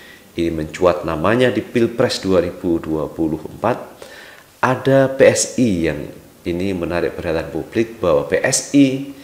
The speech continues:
lewat sekretarisnya, sekjennya, Raja Juli Antoni ini mau menghambat, menghadang daripada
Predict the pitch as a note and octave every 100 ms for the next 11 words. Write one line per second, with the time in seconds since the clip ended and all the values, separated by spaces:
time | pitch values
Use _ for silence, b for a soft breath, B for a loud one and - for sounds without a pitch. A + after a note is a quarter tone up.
0 | B B B - F2 E2+ D#2+ D2 - -
1 | - F2+ F2 E2+ F#2+ C3 - F2 C#2 -
2 | G2+ - C3+ C3+ A#2 D2+ - - E2 E2
3 | E2+ - C3+ - - G#2 F#2 F#2+ D2+ F#2+
4 | - B B B B B F#2 F#2 G#2+ A#2
5 | F#2+ - - E2+ E2+ E2+ E2 E2 D#2+ F#2+
6 | F#2+ G#2 - F2 D#2+ - G2 A2+ A#2+ E2+
7 | - - b b b b b - D2+ D#2
8 | D#2+ D2+ F2 F2 D#2+ C#2